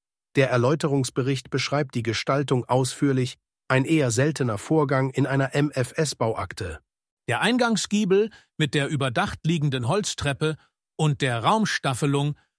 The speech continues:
Speaker 2: soll an Holzhäuser auf einem Abenteuerspielplatz erinnern. Die Holzglaswände im Giebeldreieck, auch als Querbegrenzung für Gruppenräume, gestatten durch die entstehende Transparenz das Erfahren der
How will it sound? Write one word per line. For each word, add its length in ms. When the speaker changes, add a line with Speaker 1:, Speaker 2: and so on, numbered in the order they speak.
Speaker 2:
soll 240
an 180
Holzhäuser 800
auf 180
einem 260
Abenteuerspielplatz 1300
erinnern. 520
Die 120
Holzglaswände 1120
im 240
Giebeldreieck, 840
auch 180
als 380
Querbegrenzung 880
für 200
Gruppenräume, 720
gestatten 500
durch 220
die 140
entstehende 600
Transparenz 880
das 180
Erfahren 600
der 200